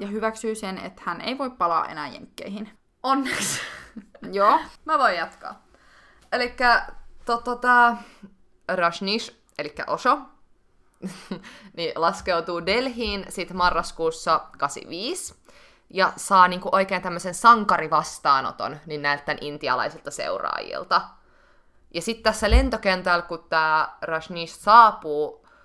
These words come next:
Speaker 2: tota, Intiaan, niin se kuvailee Amerikkaa tämmöiseksi monsteriksi ja kertoo, että Amerikka tulee olemaan tuho muulle maailmalle, jos sitä ei tukahduteta niinku heti.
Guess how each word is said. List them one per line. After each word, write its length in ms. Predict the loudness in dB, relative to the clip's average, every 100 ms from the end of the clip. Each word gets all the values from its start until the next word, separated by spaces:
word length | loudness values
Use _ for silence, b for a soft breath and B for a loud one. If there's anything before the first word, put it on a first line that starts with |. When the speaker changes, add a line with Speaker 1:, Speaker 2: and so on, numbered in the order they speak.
| b -8
Speaker 2:
tota, 260 | -6 -2 -2
Intiaan, 500 | -2 -6 -2 -2 -2
niin 80 |
se 100 | -8
kuvailee 720 | -12 -4 0 2 0 -4 -4 -2
Amerikkaa 640 | -2 -2 -4 -4 2 2
tämmöiseksi 420 | 2 -6 -10 -8 -2
monsteriksi 920 | 0 0 -4 -6 -4 -4 -6 -8 -6
ja 40 |
kertoo, 580 | -2 -2 -2 -2 0 0
että 200 | -2 -6
Amerikka 420 | -4 -4 -4 -8 -10
tulee 340 | -4 -2 -2
olemaan 260 | -4 -4 -6 -10
tuho 380 | -10 -4 -2 -2
muulle 300 | -6 -6 -4
maailmalle, 440 | -4 -4 -6 -8 -8
jos 260 | -8 -10
sitä 220 | -12 -10
ei 160 | -10 -10
tukahduteta 640 | -8 -4 -4 -6 -16 -16
niinku 460 | -18 -18 -18 -20 -20 _ -18
heti. 340 | -18 -20